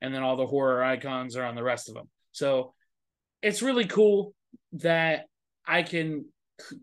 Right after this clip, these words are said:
do something for myself that makes me happy like that. Um, I never thought it was gonna be possible to enjoy holidays again. And when I first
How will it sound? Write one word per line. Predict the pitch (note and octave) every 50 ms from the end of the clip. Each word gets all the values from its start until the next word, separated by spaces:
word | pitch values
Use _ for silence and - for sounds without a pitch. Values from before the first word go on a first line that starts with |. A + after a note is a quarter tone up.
| _ - -
do | - E3 E3 D3+
something | - - D#3 D3+ D3 D3+ D3 C#3+
for | - - D3+
myself | C#3+ C3+ B2+ - - C#3 B2 A#2+ A#2+
that | - B2 A2
makes | B2+ B2 A#2 A2 -
me | - A#2+
happy | A2 - A#2+ A2 G#2+ B2 A2
like | G#2+ - - - -
that. | - A2+ A2+ - - _ _ _ _ _ _ _ _ _ -
Um, | B2 B2 A#2+ A#2+ A#2 A2+ A2+ - _ -
I | C#3+ D#3+ E3
never | E3+ E3 E3 D#3+ D#3+ D3+
thought | D#3 E3 D#3 D3+
it | C#3+
was | C#3+ C3 C3+
gonna | C#3 C#3+
be | C#3 C3 B2
possible | C3 C#3 C3 B2+ B2 - C3 A#2+ A#2+ A#2 A#2 A2+ A2+ -
to | - B2 A#2 A#2 A2 A2 A2 - _ _ _ _ _ _ _ _ _ _ _ -
enjoy | C#3 C3 C3 B2 A2 C3+ C#3 B2+ B2+ B2 A#2+
holidays | - C3 A#2+ A#2 A#2 A2+ A2+ G#2 A2 - G#2+
again. | A2 A#2+ B2 G#2+ - - - _ _ _ _ _ _ _ _ _
And | - C3 C3 B2+ B2+ B2+ B2 B2 B2 - -
when | A#2 C#3 C#3+ D#3 D3+ D3
I | C#3+ C#3+
first | C#3+ - - - F#3 F#3+ F#3 F#3 - - - -